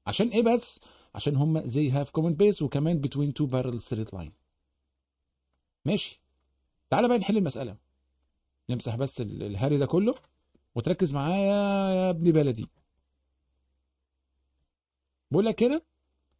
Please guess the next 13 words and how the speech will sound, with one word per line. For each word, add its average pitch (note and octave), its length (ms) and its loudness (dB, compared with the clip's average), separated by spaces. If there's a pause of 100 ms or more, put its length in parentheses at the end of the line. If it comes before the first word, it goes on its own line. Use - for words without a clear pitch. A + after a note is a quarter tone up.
(420)
اثبت D3 360 6
ان C3 100 -2
الاريا F3 220 0
بتاع E3 140 -2
الترينجل G3+ 320 0
ده A3 100 2
ايكوالز F#3 320 0
الاريا G3+ 280 2
برضو C3 280 0
بتاع A#2+ 180 -6
الايه؟ B2 320 -6
الترينجل A#2 440 0
ده. F#2+ 140 -4